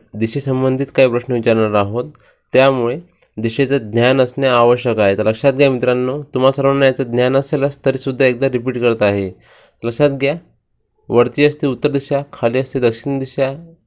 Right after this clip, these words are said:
या ठिकाणी पूर्व दिशा आणि ही आहे पश्चिम दिशा. तर मित्रांनो, वायव्य,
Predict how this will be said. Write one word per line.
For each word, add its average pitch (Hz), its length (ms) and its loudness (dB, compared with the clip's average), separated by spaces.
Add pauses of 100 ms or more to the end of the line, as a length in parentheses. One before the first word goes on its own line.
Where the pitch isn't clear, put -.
(140)
या 120 140 4
ठिकाणी 131 360 -2
पूर्व 131 300 -2
दिशा 131 400 -4
आणि 143 280 -2 (920)
ही 123 80 2
आहे 135 100 4
पश्चिम 135 520 -2
दिशा. 113 340 -2
तर - 360 -14
मित्रांनो, 143 500 0 (580)
वायव्य, 139 600 4